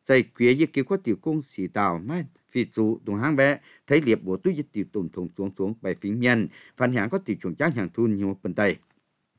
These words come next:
Đồng chí Luyện Hữu Trung, Bí thư Quyền ủy Văn Yên, quyền con. Mang tốc bột sinh nhất cứu có tiểu sĩ hồ tổ châu căn hiệu tạo tổ tá bé Hồ Chí Minh diêm nhúa nải bé yết tiểu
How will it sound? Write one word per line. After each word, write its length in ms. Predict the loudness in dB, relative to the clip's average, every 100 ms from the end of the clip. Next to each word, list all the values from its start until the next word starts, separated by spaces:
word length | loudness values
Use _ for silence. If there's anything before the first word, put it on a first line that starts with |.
| _ _ _ -4
Đồng 220 | 0 0 0
chí 320 | 2 2 2 -4 -12
Luyện 260 | 2 4 4
Hữu 180 | 0 2
Trung, 300 | 6 6 4 -2 -20 -4
Bí 160 | 2 4
thư 160 | 4 4
Quyền 300 | 4 2 0 _
ủy 300 | 2 2 2 -4 _
Văn 160 | 0 4
Yên, 160 | 4
quyền 160 | 4 2
con. 240 | 4 4 2 _ _ _ _ _ _ _ _ _ _ -4
Mang 180 | 0 0
tốc 100 | 2
bột 180 | 0 2
sinh 300 | 2 2 4
nhất 160 | 2 0
cứu 120 | 0
có 80 | -4
tiểu 180 | -2 -6
sĩ 180 | -4
hồ 160 | -4 -4
tổ 200 | -2 -4
châu 180 | -2 -2
căn 340 | 0 0 0
hiệu 160 | -2 -4
tạo 140 | -4
tổ 120 | -6
tá 200 | -4 -4 -2
bé 60 | -2
Hồ 180 | 0 -2
Chí 240 | -2 -4
Minh 460 | 0 2 2 2 0
diêm 140 | -2
nhúa 180 | -2 -2
nải 220 | -2 -4
bé 320 | -4 0 0 0 -8 -12 0
yết 200 | 0 4
tiểu 280 | 4 4